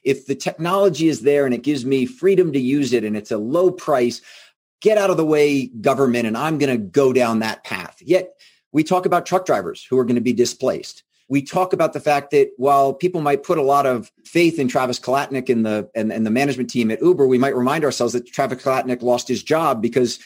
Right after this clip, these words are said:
he couldn't run his own company. And I'm not trying to throw spears at him, but my point being is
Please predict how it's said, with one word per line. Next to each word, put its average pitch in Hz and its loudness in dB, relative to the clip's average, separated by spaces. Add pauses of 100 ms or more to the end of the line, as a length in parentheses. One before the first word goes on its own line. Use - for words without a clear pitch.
he 139 -2
couldn't 139 0
run 131 2
his 120 2
own 117 -2
company. 202 -6 (220)
And 131 0
I'm 143 0
not 151 -2
trying 143 -4
to 127 -2 (220)
throw 135 0
spears 196 2
at 123 2
him, 113 0
but 120 -4
my 135 0
point 190 -2
being 143 2
is 127 0